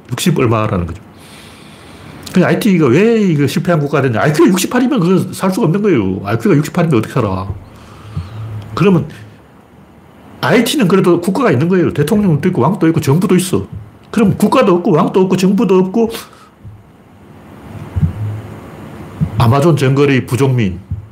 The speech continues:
어, 조회족, 보뚜루 끼고 다니는 아저씨, 흰바족 이런 조-, 종족은 아이큐가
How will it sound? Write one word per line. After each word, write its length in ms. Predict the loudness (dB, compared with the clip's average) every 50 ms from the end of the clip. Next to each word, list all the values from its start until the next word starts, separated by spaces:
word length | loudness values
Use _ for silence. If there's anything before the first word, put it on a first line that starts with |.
| -20 -20 -20 -20 -20 -20 -20 -20 -20 -20 -20 -20 -20 -20 -18 -8 -4
어, 240 | -2 -2 -2 -4 -6 -12 -18 -18 -18 -18 -18 -18 -18 -18 -18 -18 -18 -16 -10 -4
조회족, 680 | -2 0 2 2 2 2 2 0 0 -2 -2 -4 -6 -12 -20 -20 -20 -20 -20 -20 -20 -20 -20 -20 -20 -20 -20 -20 -20 -20 -20 -20 -20 -20 -20 -20 -20 -14 -12 -12 -6 -4
보뚜루 320 | -2 0 2 2 2 2 2
끼고 220 | 2 2 2 2
다니는 200 | 2 0 0 0
아저씨, 460 | 0 0 0 -2 -2 -4 -4 -4 -6 -10
흰바족 760 | -14 -4 0 2 2 4 2 2 0 0 -2 -4 -6 -8 -12 -16 -20 -20 -20 -20 -20 -20 -20 -20 -20 -20 -20 -20 -20 -20 -20 -20 -20 -4 0
이런 320 | 2 2 4 2 2 2
조-, 180 | 2 2 0 2
종족은 400 | 2 2 2 2 2 2 0 0
아이큐가 340 | -2 -2 0 0 0 0